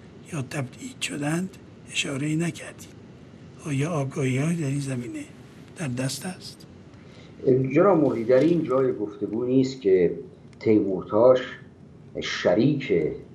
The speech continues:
Speaker 2: همه دردهایی است که ما در اون دوران داشتیم، یعنی چه در مهندسی انتخابات با دخالت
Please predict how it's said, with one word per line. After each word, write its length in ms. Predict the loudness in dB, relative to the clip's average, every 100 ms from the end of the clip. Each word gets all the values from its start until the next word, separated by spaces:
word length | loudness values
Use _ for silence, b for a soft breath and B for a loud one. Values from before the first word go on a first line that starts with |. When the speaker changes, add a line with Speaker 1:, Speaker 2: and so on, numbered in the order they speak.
| -20 -20 -20 -20 -20 -8 -4 -2
Speaker 2:
همه 680 | 0 0 2 4 4 4 2
دردهایی 580 | 0 0 0 -4 -4 -4
است 160 | -4 -6
که 100 | -2
ما 160 | 0
در 100 | 0
اون 200 | 0 2
دوران 280 | 0 -2 -4
داشتیم، 480 | -6 -8 -10 -10 -6
یعنی 420 | -2 0 0 -2 -8 -18 B B B -8
چه 220 | 0 4
در 240 | 6 4 2 -4 -8
مهندسی 840 | -4 -2 -2 -4 -6 0 6 6 4 -2 -16 B B -2
انتخابات 920 | 0 0 -2 2 4 6 6 6 2
با 220 | 2 2
دخالت 600 | 2 -2 0 0 0 2